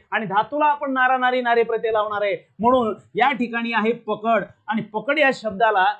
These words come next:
ज्यावेळेस आपण नारा, नारी आणि नारे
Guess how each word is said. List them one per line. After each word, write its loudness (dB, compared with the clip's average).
ज्यावेळेस 2
आपण -2
नारा, 4
नारी 0
आणि 0
नारे 0